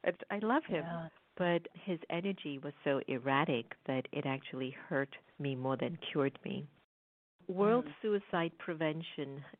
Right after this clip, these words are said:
Speaker 1: Day happened in this month of September. Every forty
Speaker 2: Mm-hmm.
Speaker 1: seconds, someone loses their life to suicide. How do you speak to that?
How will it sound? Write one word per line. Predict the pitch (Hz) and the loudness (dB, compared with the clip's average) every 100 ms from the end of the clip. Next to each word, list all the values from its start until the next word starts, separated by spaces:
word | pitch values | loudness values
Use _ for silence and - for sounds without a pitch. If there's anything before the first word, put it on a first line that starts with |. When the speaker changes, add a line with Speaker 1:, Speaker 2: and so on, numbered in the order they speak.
| 143 - | -18 -4
Speaker 1:
Day | 135 123 - 143 156 - | -2 0 -2 -6 -10 -2
happened | - 131 143 131 | 0 0 -2 -6
in | 131 | -4
this | 117 120 | -4 -4
month | 131 127 | -4 -4
of | - | -6
September. | - - - 165 - - 156 - - | -4 -4 -4 -4 -4 -8 -8 -8 0
Every | 165 185 | 2 2
forty | 180 156 147 | 0 0 0
Speaker 2:
Mm-hmm. | 151 135 | -2 -6
Speaker 1:
seconds, | - 131 - - - - - | -4 -8 -8 -12 -20 -20 -4
someone | - 139 135 | -2 -2 -2
loses | 135 131 135 - | -2 -2 -8 -2
their | 127 | -2
life | 123 123 127 - - | 0 -4 -4 -10 -6
to | 127 120 117 120 - - - | -4 -2 -4 -8 -10 -18 -6
suicide. | 139 131 - - - - - _ _ _ | -2 -2 -2 -4 -4 -8 -12 _ _ _
How | - - 175 | -12 0 2
do | 180 | 4
you | 175 160 - | 2 2 -4
speak | - 147 143 - | -4 -4 -4 -8
to | |
that? | 147 - - | -6 -6 -6